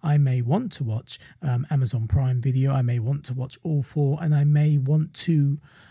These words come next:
I may want to watch, um, the Channel five catch-up service. But so it, it's a bit of a mess. There is no one box to rule them all.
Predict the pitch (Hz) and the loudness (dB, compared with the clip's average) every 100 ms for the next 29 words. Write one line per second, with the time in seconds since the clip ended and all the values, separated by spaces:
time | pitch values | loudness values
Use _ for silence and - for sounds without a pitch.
0 | - 139 147 156 143 165 165 - 180 156 | -4 2 4 4 2 0 -4 -4 0 0
1 | 165 - - - 156 151 147 143 143 - | 0 -4 -6 -2 2 2 2 0 -2 -2
2 | 190 175 - 269 233 139 - 139 - 107 | -2 -2 -4 -4 -4 -6 -4 -6 -4 -8
3 | - 135 110 101 - - - - 233 - | -6 -8 -6 -8 -12 -20 -18 -8 -8 -4
4 | 247 254 _ - 277 _ 269 - - 202 | -6 -6 _ -10 -10 _ -10 -8 -4 -4
5 | 294 262 226 202 220 143 - - - 190 | -4 -2 0 0 0 -2 -6 -14 -6 -2
6 | 240 240 226 208 165 151 143 127 - - | -2 -2 -2 -2 0 2 2 0 -8 -6
7 | 156 127 113 123 185 240 | -2 -2 0 0 0 0